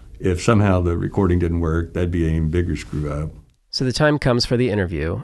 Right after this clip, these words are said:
Speaker 2: and Birdwhistle is faced with that question that is posed to all visitors to New York,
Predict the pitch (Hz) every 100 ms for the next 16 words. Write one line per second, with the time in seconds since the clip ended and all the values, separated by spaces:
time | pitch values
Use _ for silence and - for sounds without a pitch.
0 | - 110 120 135 147 170 147 107 98 -
1 | 104 98 95 - _ _ 123 104 - 92
2 | 95 - 101 98 - 120 113 113 - -
3 | - 113 - 127 113 98 98 92 - -
4 | 90 90 85 107 -